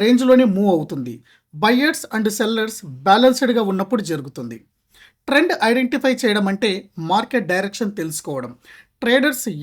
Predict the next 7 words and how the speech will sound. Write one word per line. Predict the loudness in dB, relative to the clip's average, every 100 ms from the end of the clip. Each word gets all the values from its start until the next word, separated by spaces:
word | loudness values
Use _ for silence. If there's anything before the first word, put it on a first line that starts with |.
| -4
ఎప్పుడూ | -2 -2 -2 -4 -12 _
ట్రెండ్‌తోనే | 0 0 0 0 0 0
పనిచేస్తారు, | -4 -4 -6 -6 -10 -10 -14 _ _ -4
ట్రెండ్కు | 0 0 0 -2
వ్యతిరేకంగా | -2 0 -2 0 0 0 0
కాదని | 0 0 -4
గుర్తుంచుకోండి. | -6 -4 -6 -6 -10 -10